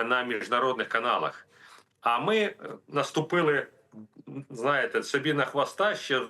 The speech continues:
двадцять другому році, коли ми не показали реальні, е, реальну правду тих тортур, е, тих знущань, які були, е, зроблені з боку росіян по відношенню до мирного населення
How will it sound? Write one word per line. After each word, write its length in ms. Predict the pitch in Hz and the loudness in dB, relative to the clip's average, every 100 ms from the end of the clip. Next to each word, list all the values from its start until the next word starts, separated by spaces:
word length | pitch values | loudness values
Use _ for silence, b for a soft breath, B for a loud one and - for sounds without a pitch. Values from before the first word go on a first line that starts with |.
| - | -2
двадцять 320 | 139 151 147 | 0 0 0
другому 240 | 143 135 151 | 0 2 2
році, 420 | 220 - 117 - B B B | 0 2 -2 -2 B B B
коли 300 | - 131 143 | 0 2 2
ми 320 | 135 139 131 - _ | 2 2 0 -6 _
не 180 | 127 151 | -2 0
показали 580 | 165 170 170 185 143 120 | 0 0 0 2 4 4
реальні, 540 | 120 131 117 113 110 104 - | 4 2 0 -2 -4 -4 -6
е, 360 | 117 110 107 104 - - | -2 2 2 0 -4 0
реальну 480 | 123 139 117 110 104 | 2 2 0 -2 0
правду 480 | 160 190 139 101 B B _ - | 0 2 0 -2 B B _ -4
тих 240 | 147 - - _ | -2 -4 -16 _
тортур, 560 | - 151 139 - 131 - - _ | 0 2 0 0 -2 -2 -10 _
е, 320 | - 110 110 - | -4 -2 -2 -6
тих 260 | - 139 113 | -2 0 0
знущань, 680 | 98 139 139 - 147 117 104 B B _ | 2 2 2 2 2 0 -6 B B _
які 320 | 113 110 135 | -6 0 0
були, 500 | 127 123 127 127 123 127 | 2 4 4 4 2 2
е, 640 | 117 113 113 113 117 - | 4 4 4 4 2 -2
зроблені 500 | 110 139 127 120 113 | 0 0 2 0 -2
з 60 | 107 | 0
боку 320 | 127 123 117 | -2 2 0
росіян 520 | 117 135 160 185 185 B - | 0 0 0 0 -4 B -4
по 100 | 117 | -2
відношенню 420 | 120 123 117 117 | 2 0 2 0
до 100 | 123 | 2
мирного 280 | 123 120 117 | 2 2 2
населення 600 | 113 170 165 135 110 | 2 2 2 2 0